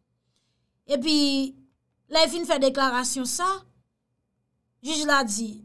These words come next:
oh, w ap di konsa? Oh w ap di konsa a di mil? E pa dwe si pa entèl. Entèl pou mwen, lage pou ou. Enben w a di mil,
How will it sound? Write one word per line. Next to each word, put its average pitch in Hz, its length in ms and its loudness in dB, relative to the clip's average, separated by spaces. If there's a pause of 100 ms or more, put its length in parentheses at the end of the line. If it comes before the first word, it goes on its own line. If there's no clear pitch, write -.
(140)
oh, 427 60 0
w 605 160 8
ap 269 80 -4
di 254 100 -4
konsa? 208 340 -6 (280)
Oh - 60 -4
w 571 100 8
ap 330 100 -8
di 269 80 -4
konsa 262 320 -6 (600)
a 440 100 6
di 311 240 -2
mil? 254 340 2
E 247 60 0
pa 269 140 2
dwe 262 160 0
si 220 140 -4
pa 247 160 -2
entèl. 247 300 -4
Entèl 226 360 -8
pou 226 140 -8
mwen, 220 100 -6
lage 214 320 -8
pou 208 160 -18
ou. 233 360 -12
Enben 202 280 -12
w 202 120 -10
a 190 40 -12
di 190 240 -10
mil, 190 280 -10